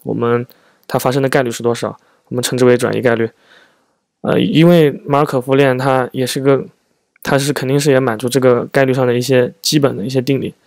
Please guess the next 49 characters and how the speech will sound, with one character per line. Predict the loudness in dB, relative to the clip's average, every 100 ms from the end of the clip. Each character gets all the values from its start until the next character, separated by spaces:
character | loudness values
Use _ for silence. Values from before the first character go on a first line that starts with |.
| _ _ _
所 | -2 2
以 | 2 -2 _ _ _ _ _
转 | -4 -2 0
移 | 0
概 | 0
率， | 2 -2 -4 _ _ _ -4
你 | 0
从， | 0 0 -2 0
你 | 0
转 | 2 0 0
移 |
到 | 0 0 0
自 | -4 -4
身 | 0 0 0
或 | 0
转 | 0 0
移 |
到 | 0
其 | -2 -2
他 | -2
所 | 0 0
有 | 2
状 | 0
态 | 0
的 | -2
这 | -2 0
个 | -2 -4 _ _
出 | -10 -4
去 | 0
的 | 2
概 | 2
率， | 0 -6 -10 _ _ _
一 | 0
定 | 2 0
是 | 0
加 | -2
起 | -2
来 | -4
是 | -6
等 | -6
于 | -6
一 | -4 -2
的。 | -2 -6 _ _ -6
所 | 0
以 | 0
你 | 0
看 | -4 -6
图 | -2
中， | 0 0